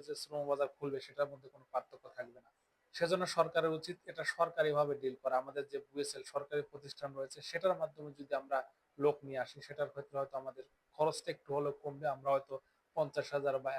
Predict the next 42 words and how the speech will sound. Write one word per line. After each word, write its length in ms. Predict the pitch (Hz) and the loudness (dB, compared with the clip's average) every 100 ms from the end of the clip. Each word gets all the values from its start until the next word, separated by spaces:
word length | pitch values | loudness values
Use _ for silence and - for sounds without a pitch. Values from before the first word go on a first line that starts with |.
| 131 | -2
এক 60 | - 139 | -2 -2
লাখ, 120 | 131 131 | -2 8
দেড় 160 | 156 156 | 8 10
লাখ 80 | 151 - | 6 0
টাকার 220 | 147 143 139 | 0 2 2
মধ্যে 160 | 135 131 | -2 -6
আসা 120 | - 127 | -6 -14
সম্ভাবনা 360 | - 131 127 127 123 | -18 -14 -12 -12 -16
দেখতে 180 | - - | -20 -12
পারি। 140 | 127 127 | -10 -10
কিন্তু 200 | 170 - 127 _ _ _ _ 170 | -12 -6 -8 _ _ _ _ 2
যদি 140 | 180 190 | 4 12
বাংলাদেশের 560 | 170 175 175 175 - 190 180 | 10 12 10 8 4 6 6
একটা 160 | - 170 | 4 0
ফেরেস্তা 420 | 180 185 190 - 185 | 8 10 10 6 -2
তুলক 240 | 175 165 160 151 | 0 -2 4 4
আপনি 140 | - 151 | 4 -4
একটা 200 | - 143 147 - | 2 4 4 2
এজেন্সির 340 | 143 151 147 147 | -6 -6 -8 -6
কাছে 140 | 139 147 139 | -4 -4 -2
দিয়ে 140 | 139 | -2
দিলেন 180 | 135 135 127 | -2 -4 -4
ভিসা, 220 | 131 123 - _ _ _ | -6 -6 -8 _ _ _
সে 140 | - 185 185 | 0 0 0
তিন 120 | 175 156 | -4 4
চার 120 | 156 | 4
লাখ 100 | 151 - | 4 0
টাকা 140 | 156 156 147 | 0 2 0
বিক্রি 200 | 143 143 | -10 -2
করবে, 180 | 147 143 147 | -2 0 -2
এটা 120 | 143 - | -2 4
স্বাভাবিক। 300 | 143 139 123 | 6 6 4
সে 60 | 175 190 | -4 0
তিন 100 | 175 | 2
চার 120 | 180 170 | 6 8
লাখ 80 | 170 - | 6 6
টাকা 140 | 170 165 | 4 4
বিক্রি 220 | 156 160 147 | -2 -4 10
করার 200 | 160 156 | 10 12
পরে 120 | 190 180 180 | 8 6 6
আপনার 200 | 160 151 | 2 0
কাছে 160 | 156 | 0